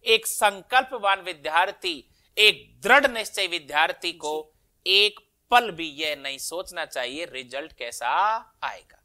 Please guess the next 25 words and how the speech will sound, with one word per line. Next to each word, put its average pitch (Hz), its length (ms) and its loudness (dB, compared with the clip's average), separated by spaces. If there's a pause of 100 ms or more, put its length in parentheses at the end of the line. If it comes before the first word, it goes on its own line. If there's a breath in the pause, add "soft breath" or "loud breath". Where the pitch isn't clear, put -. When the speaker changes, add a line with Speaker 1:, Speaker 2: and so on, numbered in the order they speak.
(600)
Speaker 2:
ध्यान 208 140 2
Speaker 1:
उसने 294 300 0
जो 302 140 0
रोड 269 320 2
मैप 269 220 -2
बनाया 233 400 -2
है, 170 360 -10 (1080)
निश्चित 240 500 -2
रूप 311 160 -4
से 294 140 -2
ऐसा 262 300 0
ही 294 120 -2
बनेगा। 262 580 -4 (1040)
उसे 269 260 4
देश 240 440 2
में 277 160 -2
क्या 247 220 2
करना 262 380 0
है, 262 160 -2
उसे 254 260 -2
राज्य 214 380 0
में 254 140 -8
क्या 247 180 2
करना 247 360 -2
है, 190 340 -8